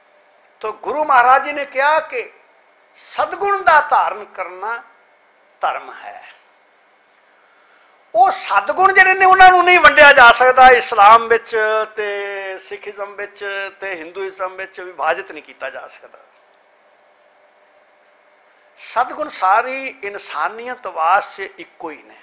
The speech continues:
ਸਦਗੁਣਾਂ ਦੀ ਪ੍ਰਾਪਤੀ ਵਾਸਤੇ ਪੰਥਾਂ ਦੀ ਮਰਿਆਦਾ, ਸੰਗਠਨ ਦੀ ਮਰਿਆਦਾ ਆਪਣੀ ਹੋ ਸਕਦੀ ਹੈ।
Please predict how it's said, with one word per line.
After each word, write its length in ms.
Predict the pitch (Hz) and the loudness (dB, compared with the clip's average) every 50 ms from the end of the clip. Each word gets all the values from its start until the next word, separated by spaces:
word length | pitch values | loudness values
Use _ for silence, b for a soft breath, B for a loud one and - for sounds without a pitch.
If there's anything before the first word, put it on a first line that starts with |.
| _ _ _ _ _ _ _ _ _ _ _ _ _ _ _ _ _ _ | _ _ _ _ _ _ _ _ _ _ _ _ _ _ _ _ _ _
ਸਦਗੁਣਾਂ 760 | - - - - 208 220 - - - 180 214 254 277 294 302 302 | -20 -18 -10 -8 -8 -8 -8 -12 -12 -6 -2 0 0 0 0 -2
ਦੀ 240 | 294 294 294 302 | -4 -8 -10 -12
ਪ੍ਰਾਪਤੀ 680 | 294 - - 262 233 214 226 247 240 - - 294 302 285 | -12 -12 -8 -4 0 2 2 2 0 -2 -8 -12 -12 -10
ਵਾਸਤੇ 760 | 247 220 202 208 196 196 - 196 202 208 208 220 254 269 262 - _ _ _ _ _ _ _ _ _ _ b b b b b b b b b b b b b b _ _ _ | -6 -4 -4 -4 -4 -6 -10 -14 -12 -10 -8 -8 -8 -8 -10 -14 _ _ _ _ _ _ _ _ _ _ b b b b b b b b b b b b b b _ _ _
ਪੰਥਾਂ 520 | 190 226 262 262 - - - 262 311 320 311 | -4 -4 -4 -6 -12 -4 0 2 2 2 2
ਦੀ 200 | 311 311 311 302 | 0 -2 -2 0
ਮਰਿਆਦਾ, 880 | 294 262 247 233 220 214 202 226 254 302 311 311 294 277 247 - - - | 0 0 0 2 6 8 8 8 8 8 8 10 8 8 6 2 -6 -16
ਸੰਗਠਨ 600 | - - - 233 220 226 294 311 320 381 403 370 | -18 -12 -10 -4 0 0 2 4 4 4 2 2
ਦੀ 100 | 349 320 | -2 -6
ਮਰਿਆਦਾ 460 | 285 247 214 208 185 170 156 165 156 | -4 -4 -4 -2 -4 -2 -2 -4 -6
ਆਪਣੀ 280 | 143 - - 165 156 | -6 -8 -12 -20 -20
ਹੋ 120 | 139 135 131 | -20 -20 -20
ਸਕਦੀ 440 | - - _ _ 127 123 120 123 113 | -20 -20 _ _ _ _ -20 -20 -20
ਹੈ। 200 | _ 117 120 | _ -20 _